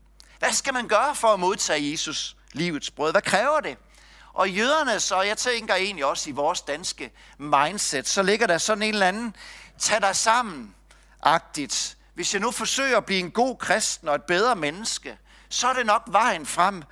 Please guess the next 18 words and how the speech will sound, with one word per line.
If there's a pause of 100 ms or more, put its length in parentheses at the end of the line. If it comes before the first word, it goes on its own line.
(140)
for
et
eller
andet
sted (340)
at
komme
nærmere
Gud. (360)
Nej, (640)
det
er
ikke
vejen. (1040)
Det
handler
alene
om,